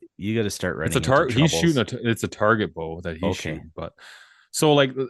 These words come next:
Speaker 2: the way I, like, I added more weight to my arrow to, to offset the speed. So I'm gonna bring the speed down a lot. I'm gonna shoot a heavier arrow to
Speaker 1: Yeah.
Speaker 2: compensate for, um,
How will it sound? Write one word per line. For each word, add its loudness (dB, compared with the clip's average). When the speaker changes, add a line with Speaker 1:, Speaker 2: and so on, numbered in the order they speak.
Speaker 2:
the 4
way 6
I, 4
like, 0
I 2
added 2
more 0
weight -2
to -16
my -6
arrow 0
to, -8
to -6
offset -4
the -14
speed. -4
So -6
I'm -4
gonna -4
bring -8
the -10
speed -10
down -4
a -4
lot. 0
I'm -12
gonna -10
shoot -10
a -8
heavier -8
arrow -8
to -14
Speaker 1:
Yeah. -16
Speaker 2:
compensate -8
for, -10
um, -14